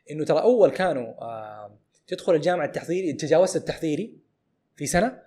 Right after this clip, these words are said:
أدخل التخصص اللي تبغاه. الآن لا، حسب موزونتك تدخل. أنت اليوم لو تبغى مثلًا هندسة كهربائية، موزونتك ممكن ما تجيب، فتضطر تدخل علم مواد، تضطر تدخل هندسة، آه، علوم طيران. فالفكرة ما فيها، نرجع إنه في منافسة شديدة صارت اليوم على السوق.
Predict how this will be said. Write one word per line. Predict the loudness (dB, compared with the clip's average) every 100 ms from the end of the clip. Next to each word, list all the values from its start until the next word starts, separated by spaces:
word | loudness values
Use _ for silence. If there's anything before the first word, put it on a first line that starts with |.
| _
أدخل | -6 -4 -4
التخصص | -6 -8
اللي | -8
تبغاه. | -8 -12 -12
الآن | -10 -8 -4
لا، | -6 -6 _ _ _ _ _ _ _ _ _ _
حسب | -6 0 4 4
موزونتك | 4 2 2 2 2 0
تدخل. | -4 -8 -10 -18 _ _
أنت | -10 -4
اليوم | -2 0 0
لو | -2
تبغى | -2 -2 0 -2 -4 -20 _
مثلًا | -6 -6 -6 -10 -4 -4
هندسة | -2 -6 -6
كهربائية، | -6 -2 0 0 -2 -6 -10 _ _ _ _ _ _ _ _
موزونتك | -10 -6 -2 0 -2
ممكن | -6 -10
ما | -8 -8
تجيب، | -10 -18 _
فتضطر | -10 -6 -4
تدخل | -2 -4 -2 -4 -2
علم | -2 0
مواد، | -2 -4 -8 _
تضطر | -6 -4
تدخل | -2 -2 -2 -4 -6 -8
هندسة، | -10 -6 -6 -8 -12
آه، | -10 -10 -10 -8
علوم | -6 -4
طيران. | -2 -4 -8 _ _ _ -20 -20 -20 -8
فالفكرة | 0 2 6
ما | 6
فيها، | 6 4 -4 -4
نرجع | -4 -2 -2
إنه | -2 -6 -6 -6
في | -4
منافسة | 0 -2 -2 -6 -6
شديدة | -4 -4 -4
صارت | -4 -4
اليوم | -6 -8 -8
على |
السوق. | -10 -10 -14